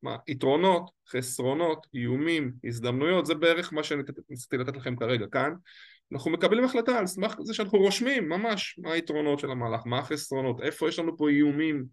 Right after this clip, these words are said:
אוקיי? איפה יש לנו פה הזדמנויות, ומזה מקבלים החלטה. אנחנו מנהלים סיכול, מנהלים סיכונים בצורה מחושבת.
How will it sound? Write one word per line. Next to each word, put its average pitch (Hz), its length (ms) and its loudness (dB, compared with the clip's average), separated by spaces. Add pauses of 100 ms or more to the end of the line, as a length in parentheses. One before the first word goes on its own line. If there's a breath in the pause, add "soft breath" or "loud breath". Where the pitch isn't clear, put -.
(480)
אוקיי? 139 240 0
איפה 147 180 0
יש 147 120 0
לנו 156 140 -2
פה 147 100 4
הזדמנויות, 135 680 0 (600)
ומזה 120 320 2
מקבלים 123 320 0
החלטה. 110 340 -8 (580)
אנחנו - 160 -6
מנהלים 127 520 2 (180)
סיכול, 147 440 2 (720)
מנהלים 123 680 2
סיכונים 131 460 0
בצורה 127 320 0
מחושבת. 123 840 -2